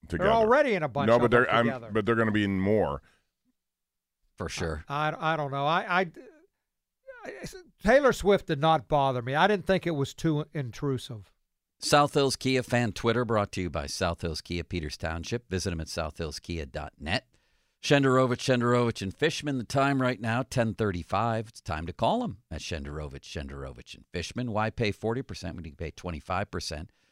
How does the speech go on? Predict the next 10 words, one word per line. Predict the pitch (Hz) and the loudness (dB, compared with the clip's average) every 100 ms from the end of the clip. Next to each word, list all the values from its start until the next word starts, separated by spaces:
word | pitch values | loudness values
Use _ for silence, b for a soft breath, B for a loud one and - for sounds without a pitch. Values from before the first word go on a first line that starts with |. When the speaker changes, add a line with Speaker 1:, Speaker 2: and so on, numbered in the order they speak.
| _ _ _ _ | _ _ _ _
Speaker 3:
Call | - 104 104 | 2 2 2
eight | 117 117 | 0 0
eight | 120 117 | 0 0
eight, | 107 123 - _ _ _ - | 0 -2 -4 _ _ _ -6
nine | 90 95 110 | 0 0 0
eight, | 110 107 110 | 0 -2 -2
twins. | - 120 110 92 | -4 -2 -2 -2
Who's | 135 143 | -4 -4
next, | 139 147 - | -2 -4 -4
Nelly? | - 113 117 135 | -4 -4 -4 -6